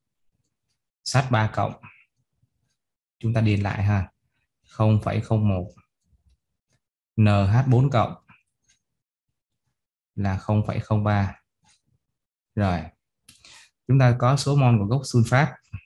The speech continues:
là không phẩy không hai. Còn clo trừ thì chúng ta chưa biết, ví dụ chúng ta gọi nó là ít mol đi. Thì tới đây vậy thôi.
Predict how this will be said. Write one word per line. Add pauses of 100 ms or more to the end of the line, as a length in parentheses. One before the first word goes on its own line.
(2000)
là
không
phẩy
không
hai. (1120)
Còn
clo
trừ
thì
chúng
ta
chưa
biết,
ví
dụ
chúng
ta
gọi
nó
là
ít
mol
đi. (1500)
Thì
tới
đây
vậy
thôi.